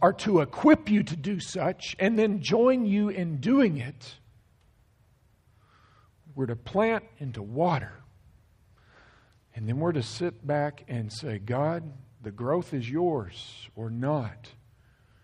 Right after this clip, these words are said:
You might give to us, you might take away from us, but blessed be your name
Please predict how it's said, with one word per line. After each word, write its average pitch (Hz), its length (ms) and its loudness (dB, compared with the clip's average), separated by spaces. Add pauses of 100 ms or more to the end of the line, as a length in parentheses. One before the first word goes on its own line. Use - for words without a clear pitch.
(180)
You 131 160 -2
might 147 320 0
give 175 280 0
to 175 220 -4
us, 196 340 -8 (320)
you 120 140 -4
might 156 260 -2
take 175 260 -8
away 160 280 -2
from 110 280 -10
us, - 500 -12 (500)
but 101 180 -14
blessed 135 460 -6
be 143 120 -2
your 139 340 -4
name 110 420 -8